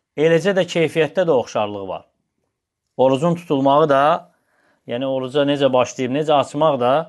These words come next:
keyfiyyəti də bizdən əvvəlkilərə necə oxşuyursa, yəni bizdən əvvəlkilərin orucuna necə oxşuyursa, o cür idi. Yəni mərhələli şəkildə əmr olunmuşdu.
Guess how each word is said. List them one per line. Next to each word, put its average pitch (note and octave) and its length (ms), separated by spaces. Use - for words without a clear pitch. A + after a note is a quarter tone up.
keyfiyyəti E3 640
də E3 140
bizdən C#3 400
əvvəlkilərə C#3 640
necə D3 320
oxşuyursa, C3+ 560
yəni A#2 220
bizdən D3 320
əvvəlkilərin C3+ 500
orucuna B2+ 380
necə C#3+ 180
oxşuyursa, C#3 560
o D#3+ 180
cür C#3+ 220
idi. F2+ 260
Yəni C#3 240
mərhələli D3+ 760
şəkildə D#3+ 640
əmr D3+ 240
olunmuşdu. G#2+ 560